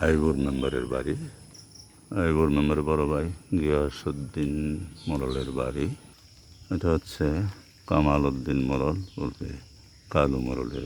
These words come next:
বাড়ি। এখানে পাকা ঢালু রাস্তা, চলে গেছে একেবারে বাংলাদেশের প্রথম প্রধানমন্ত্রী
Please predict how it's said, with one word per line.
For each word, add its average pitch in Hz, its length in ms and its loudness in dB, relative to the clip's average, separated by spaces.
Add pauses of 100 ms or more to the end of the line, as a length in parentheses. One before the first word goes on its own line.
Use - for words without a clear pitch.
বাড়ি। 78 240 -4 (1600)
এখানে 71 260 -6 (120)
পাকা 64 340 -6
ঢালু 64 320 -6
রাস্তা, 65 380 -6 (1600)
চলে 76 300 4
গেছে 71 260 -2 (180)
একেবারে 67 500 -4 (420)
বাংলাদেশের 69 600 -2 (180)
প্রথম 90 340 4 (180)
প্রধানমন্ত্রী 64 760 -4